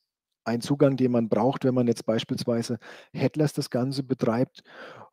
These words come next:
um, ähm, über eine Konsole von entfernt, also über eine entfernte Konsole auf dieses, äh, auf diesen Raspberry zuzugreifen. Hat dann auch gleichzeitig die Möglichkeit, eben entweder einen Public Key, also ein Zertifikat,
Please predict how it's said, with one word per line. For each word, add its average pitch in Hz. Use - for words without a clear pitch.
um, 131
ähm, 123
über 127
eine 113
Konsole 123
von 120
entfernt, 117
also -
über 120
eine 107
entfernte 131
Konsole 127
auf 113
dieses, 107
äh, 113
auf 117
diesen 113
Raspberry 107
zuzugreifen. 156
Hat -
dann 123
auch 117
gleichzeitig 117
die -
Möglichkeit, 117
eben 113
entweder 117
einen 107
Public 135
Key, 135
also 104
ein 92
Zertifikat, -